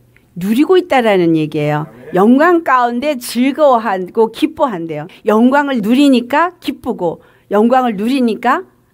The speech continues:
즐겁고 그런 거예요. 이것이 믿음의 결국, 즉 영혼의 구원을 받았기 때문이라는 겁니다.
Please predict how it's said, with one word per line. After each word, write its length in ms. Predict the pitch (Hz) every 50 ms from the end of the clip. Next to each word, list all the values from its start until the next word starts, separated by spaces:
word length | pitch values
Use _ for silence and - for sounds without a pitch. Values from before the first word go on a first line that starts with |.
| _ _ _ _ _ _
즐겁고 760 | - - - 262 247 247 240 247 - - 185 160 160 - _ _ _ _ _ _ _ _ _ _ _
그런 300 | _ - 240 233 226 214
거예요. 340 | 180 170 151 147 151 156 180 - _ _ _ _ _ _ _ -
이것이 420 | 240 240 285 294 285 - 311 277
믿음의 880 | 233 196 196 226 262 269 269 - 330 330 302 302 294 294 302 339 349 349 - _ _ _ _ _ _ _ _ _ _ _ _ _ _ _ _ _ _ _
결국, 500 | - 185 180 175 175 180 165 170 - -
즉 260 | - 302 302 - -
영혼의 480 | - 175 190 208 208 202 196 196 190 185
구원을 560 | 190 - - 240 226 214 208 214 247 294 302 - - - _ _
받았기 540 | - - - - - 254 269 277 - 302 -
때문이라는 680 | - 277 254 247 240 214 208 185 175 165 160 160 156
겁니다. 460 | - 156 156 156 156 151 147 156 160